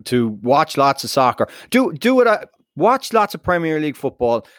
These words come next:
and find a team you enjoy watching or have some kind of connection to, 'cause your connection to Fulham is very, very dicey.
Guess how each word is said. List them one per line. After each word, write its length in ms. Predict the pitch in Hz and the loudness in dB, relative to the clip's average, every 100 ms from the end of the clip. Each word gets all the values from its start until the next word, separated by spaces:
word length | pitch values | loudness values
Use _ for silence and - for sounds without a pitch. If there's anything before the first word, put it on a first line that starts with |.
| - | -14
and 80 | 127 | -4
find 260 | 185 196 | 0 0
a 20 | 170 | -2
team 260 | 180 165 | -2 0
you 160 | 151 143 | 2 2
enjoy 400 | 135 123 151 147 | 2 4 4 4
watching 380 | 135 131 151 139 | 2 2 0 0
or 140 | 127 | 0
have 120 | 135 | 0
some 380 | - - 185 170 | -4 -2 0 0
kind 220 | 160 143 | 0 -2
of 60 | 123 | -2
connection 380 | 127 131 - 110 | 0 0 -2 -6
to, 100 | 104 | -4
'cause 180 | 123 113 | -2 0
your 180 | 131 | -2
connection 440 | 127 151 170 - 139 | 0 0 0 0 -6
to 80 | 107 | 0
Fulham 340 | 131 123 107 | 2 2 2
is 220 | 107 92 | 0 -2
very, 560 | 87 92 110 110 98 92 | -8 0 2 2 0 -2
very 320 | 92 92 90 | 0 0 2
dicey. 480 | 98 98 - 82 | 2 0 0 -8